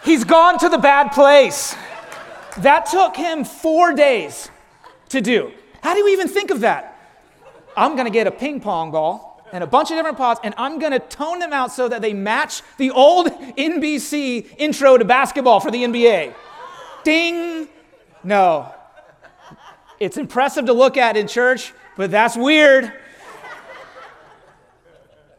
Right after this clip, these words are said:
That's weird. And that's what happens when we spend all this time by ourselves. What does it have to do with peacemaking? Well,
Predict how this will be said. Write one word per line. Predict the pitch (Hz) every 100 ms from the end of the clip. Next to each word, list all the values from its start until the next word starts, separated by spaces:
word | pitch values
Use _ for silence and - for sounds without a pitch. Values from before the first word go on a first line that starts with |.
| _ _
That's | 151 180 175
weird. | 185 202 143 127 _ _ _ _ _ _ _ _ _ _ _ _
And | 180
that's | 202 247 262
what | 269
happens | 226 247 240 190 165
when | 196
we | 196
spend | 185 214 202 190 170 _ _ _ _ _ _
all | 185 202
this | 208 208
time | - 208 190
by | 170 165
ourselves. | 160 151 170 156 135 131
What | 196
does | 202
it | 214
have | 208
to | 208
do | 196
with | 190 -
peacemaking? | 208 - 165 143 147 123 _ _ _ _ _ _ _ _ _ _ _ _ 160
Well, | 170 175 170 - -